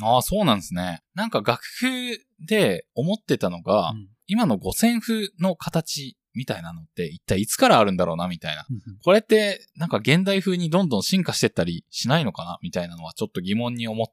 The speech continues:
Speaker 1: たことはありましたね。
Speaker 2: まさにこの流れを組んで、今の形に行き着いたんだと思うんですよね。当時からしたら、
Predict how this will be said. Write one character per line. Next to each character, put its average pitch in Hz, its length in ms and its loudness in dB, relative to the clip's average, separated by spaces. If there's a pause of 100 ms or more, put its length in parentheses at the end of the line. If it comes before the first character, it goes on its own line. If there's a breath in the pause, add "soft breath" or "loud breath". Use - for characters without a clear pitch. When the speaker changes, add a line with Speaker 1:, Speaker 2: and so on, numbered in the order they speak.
(160)
Speaker 1:
た 82 80 -6
こ - 120 -20
と 85 100 -8
は 76 100 -2
あ - 20 -2
り 87 60 -12
ま 85 100 -14
し - 80 -8
た 82 120 -10
ね。 90 180 -8 (500)
Speaker 2:
ま 151 160 -6
さ 160 160 -8
に 123 80 -6
こ 196 440 -12
の 180 160 -4
流 202 100 0
れ 220 80 0
を 170 100 0
組 214 260 -2
ん 151 40 -6
で、 143 280 -6 (240)
今 185 220 0
の 117 100 -2
形 131 320 -6
に 123 120 -8
行 120 60 -14
き - 60 -16
着 180 120 -6
い - 20 -6
た 120 80 -12
ん 101 40 -14
だ 101 60 -18
と - 60 -20
思 104 100 -18
う - 20 -18
ん 98 40 -18
で - 40 -20
す - 100 -20
よ 95 60 -20
ね。 101 60 -20 (180)
当 339 140 -2
時 175 80 -4
か 135 80 -4
ら 120 80 -2
し - 80 -8
た 139 80 -4
ら、 104 320 -6